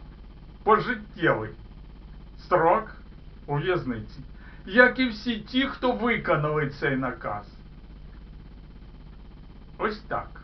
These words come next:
Слава Україні! Слава Збройним силам З С У!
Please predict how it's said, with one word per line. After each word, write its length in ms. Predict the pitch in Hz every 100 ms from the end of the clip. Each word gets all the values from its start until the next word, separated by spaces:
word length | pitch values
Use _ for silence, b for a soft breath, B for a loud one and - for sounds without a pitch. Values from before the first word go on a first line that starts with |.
| - - - - - - - - - - - - - - - - - - - - - - - - -
Слава 360 | 208 240 226
Україні! 600 | 208 180 202 190 156 113 104 - - - - - - - - - -
Слава 360 | 160 208 240 226
Збройним 540 | 156 202 233 214 214
силам 420 | 143 202 202 196 180 - -
З 120 | 123
С 240 | 175 170 185
У! 240 | 180 120